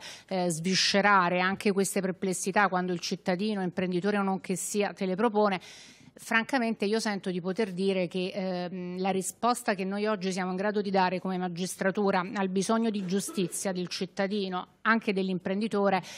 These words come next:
è una risposta, mm, efficiente, efficace e rapida, che passa attraverso anche un, un, un percorso temporale molto ridotto, tempi molto contingentati, eh, di,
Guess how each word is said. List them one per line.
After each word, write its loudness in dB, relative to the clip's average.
è 4
una 6
risposta, 4
mm, -2
efficiente, 0
efficace 2
e 4
rapida, 0
che -4
passa 0
attraverso -2
anche -2
un, 2
un, 0
un -2
percorso -4
temporale 0
molto 4
ridotto, 0
tempi -2
molto 0
contingentati, -2
eh, 0
di, -4